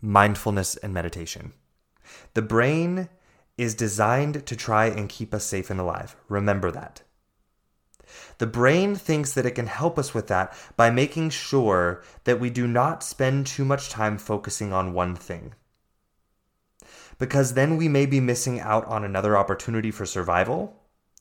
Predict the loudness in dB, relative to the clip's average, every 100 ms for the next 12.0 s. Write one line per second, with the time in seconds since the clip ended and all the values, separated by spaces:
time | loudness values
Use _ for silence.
0 | -20 -20 -4 8 10 10 8 4 2 2
1 | 0 0 0 4 4 2 -2 -4 0 2
2 | 0 -6 -2 -2 -4 -8 -8 -4 -6 -8
3 | -10 -10 -8 -8 -6 -6 -8 -10 -14 -14
4 | -18 _ _ _ _ _ _ _ _ _
5 | _ _ _ _ _ _ _ _ _ _
6 | _ _ _ _ -20 -20 -8 2 4 4
7 | 2 0 0 -2 0 2 2 -2 -12 -20
8 | -20 -20 _ _ -2 2 4 4 4 0
9 | 4 4 2 4 6 6 4 -4 -4 -4
10 | -4 -2 -2 -4 -2 -4 -2 -4 -4 -6
11 | -2 -2 0 -4 -6 -10 -10 -12 -12 -16